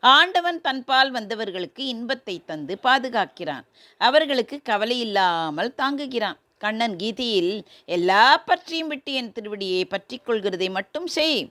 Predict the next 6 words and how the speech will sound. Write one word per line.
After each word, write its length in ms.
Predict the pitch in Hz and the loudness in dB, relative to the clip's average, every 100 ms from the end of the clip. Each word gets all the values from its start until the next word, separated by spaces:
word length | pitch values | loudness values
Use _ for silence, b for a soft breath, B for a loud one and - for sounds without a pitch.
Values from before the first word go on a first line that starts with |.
| _ | _
நான் 240 | - 269 392 | -2 -2 0
உன்னை 320 | 262 233 294 | -4 -4 -4
தாங்குகிறேன்" 840 | - 320 320 269 220 185 180 220 | -2 -2 -4 -2 -2 -2 -4 -4
என்று 260 | 269 208 226 | -4 -6 -8
சொன்னான். 420 | 226 160 147 123 _ b b b | -8 -8 -8 -12 _ b b b
அதுபோல 920 | - 135 190 214 285 254 160 143 196 | -16 -4 -2 4 4 4 0 -2 -2